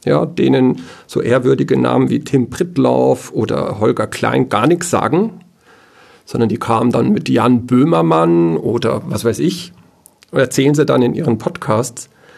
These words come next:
Und ich habe mich echt gefragt, wie kam ich zum Podcast? Und ich glaube, das kam übers Bloggen. Am Anfang des Bloggen,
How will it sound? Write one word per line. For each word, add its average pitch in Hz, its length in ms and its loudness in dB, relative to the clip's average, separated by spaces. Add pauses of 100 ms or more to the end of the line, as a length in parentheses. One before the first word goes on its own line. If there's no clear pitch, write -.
(420)
Und 123 60 -2
ich 113 60 2
habe 135 80 0
mich 139 120 0
echt 156 140 -2
gefragt, 151 300 -2
wie 143 100 2
kam 151 240 0
ich 147 120 0
zum 123 160 0
Podcast? - 680 -4
Und 117 120 0
ich - 140 -8
glaube, 117 240 -2
das - 160 -8
kam 127 220 0
übers 117 200 0
Bloggen. 123 460 0 (1600)
Am - 120 0
Anfang 160 800 0
des - 200 -2
Bloggen, 160 800 2